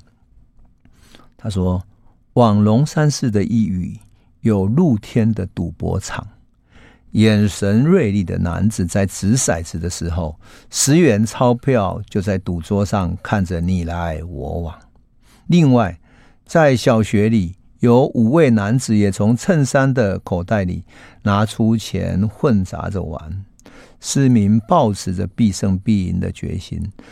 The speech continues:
这民族特有的侥幸心理，在战争结束后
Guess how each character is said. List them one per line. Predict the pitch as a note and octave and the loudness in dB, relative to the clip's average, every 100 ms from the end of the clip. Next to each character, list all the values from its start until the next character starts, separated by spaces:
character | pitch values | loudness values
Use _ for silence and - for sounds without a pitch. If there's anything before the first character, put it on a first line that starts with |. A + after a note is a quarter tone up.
| - - | -20 -20
这 | - A2+ G#2+ | -2 2 4
民 | G#2+ G2+ C#3 | 4 4 2
族 | D#3+ F#2+ G2 | 2 -2 -4
特 | - - C3 | -6 -2 0
有 | G2 F2 | 0 -2
的 | F2+ F2+ | -6 -10
侥 | - F2 - | -6 -8 -8
幸 | - A#2 F#2 E2+ | -6 -2 -2 -4
心 | - - F2+ | -8 -8 -6
理， | E2+ - _ _ _ _ _ _ | -8 -12 _ _ _ _ _ _
在 | - A2+ F#2+ F2+ | 0 2 2 -2
战 | A#2+ G2 F#2 | -2 0 -2
争 | - F#2 F2+ F2 | -4 -4 -4 -6
结 | D#2+ E2 E2+ | -8 -10 -10
束 | - F2 E2+ | -6 -8 -6
后 | E2+ E2 | -10 -12